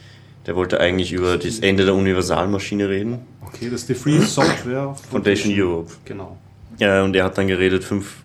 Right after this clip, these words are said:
Speaker 1: Punkte, um die Welt zu retten, glaub ich, hat's geheißen.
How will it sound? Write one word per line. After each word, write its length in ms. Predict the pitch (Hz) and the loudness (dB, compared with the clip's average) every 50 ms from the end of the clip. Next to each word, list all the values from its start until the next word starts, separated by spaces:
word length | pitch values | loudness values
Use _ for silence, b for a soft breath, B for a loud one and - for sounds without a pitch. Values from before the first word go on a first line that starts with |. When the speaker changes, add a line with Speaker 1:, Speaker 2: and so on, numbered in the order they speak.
| - - | -10 -4
Speaker 1:
Punkte, 680 | - 107 104 104 - - 104 98 98 98 98 98 - B B B B B B B - | -2 -2 -2 -2 0 2 2 4 4 4 2 0 -2 B B B B B B B -4
um 80 | 104 | -2
die 100 | 98 101 | 0 2
Welt 200 | 92 92 92 90 | 2 2 2 2
zu 100 | - - | 0 -2
retten, 400 | 95 98 101 101 - 107 104 101 | -2 -2 -4 -4 -4 -4 -4 -4
glaub 220 | - 104 98 101 101 | -2 -2 0 0 0
ich, 180 | 104 104 - | 0 -2 -4
hat's 180 | 107 107 - - | -8 -10 -10 -6
geheißen. 580 | - 104 101 101 104 104 - - 107 110 107 | -2 0 2 2 2 2 0 -2 -4 -4 -4